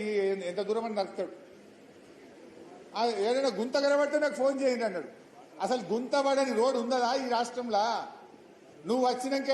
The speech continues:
ఏమన్నా ఒక్క గింత డాంబర్ పొక్కలన్నా ఊడ్చినావా నువ్వు డాంబర్ పోసి? ఆగిపోయినాయి ఎక్కడ రోడ్లు అక్కడనే. ఆయన వాటర్లో నీళ్ళు కలిపిండో, ఎలా నీళ్ళు కలిపిండో ఏమో కలిపిండిగా.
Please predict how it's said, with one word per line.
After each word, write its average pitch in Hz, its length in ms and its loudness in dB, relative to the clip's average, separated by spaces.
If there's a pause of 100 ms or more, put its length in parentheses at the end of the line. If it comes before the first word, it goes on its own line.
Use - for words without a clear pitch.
ఏమన్నా 262 300 0 (420)
ఒక్క 240 320 0
గింత 233 180 -2 (100)
డాంబర్ 240 340 2 (380)
పొక్కలన్నా 262 540 2
ఊడ్చినావా 240 440 0
నువ్వు 262 160 -2
డాంబర్ 247 320 0
పోసి? 214 280 -2 (1300)
ఆగిపోయినాయి 285 600 4
ఎక్కడ 254 180 0 (100)
రోడ్లు 233 240 2
అక్కడనే. 220 300 -4 (2750)
ఆయన 190 120 -6 (120)
వాటర్లో 190 420 -4
నీళ్ళు 190 200 -4
కలిపిండో, 190 460 -4
ఎలా 175 180 -6
నీళ్ళు 170 200 -4
కలిపిండో 165 340 -6
ఏమో 165 180 -8
కలిపిండిగా. 147 400 -8